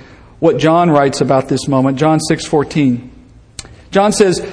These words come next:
"When the people saw the sign which he had performed," that's referencing the feeding of the five thousand,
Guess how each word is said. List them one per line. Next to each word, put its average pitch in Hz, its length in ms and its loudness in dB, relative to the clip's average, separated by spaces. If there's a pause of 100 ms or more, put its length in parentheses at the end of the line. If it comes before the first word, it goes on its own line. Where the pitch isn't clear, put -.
(300)
"When 214 140 2
the 202 80 2
people 277 320 0
saw 214 300 2
the 190 80 0
sign 196 460 2
which 175 160 0
he 208 80 2
had 190 140 0
performed," 151 560 0 (140)
that's 165 200 -2
referencing 160 960 0
the 143 100 -2
feeding 175 380 2
of 135 60 0
the 135 60 -2
five 135 280 0
thousand, 143 580 -2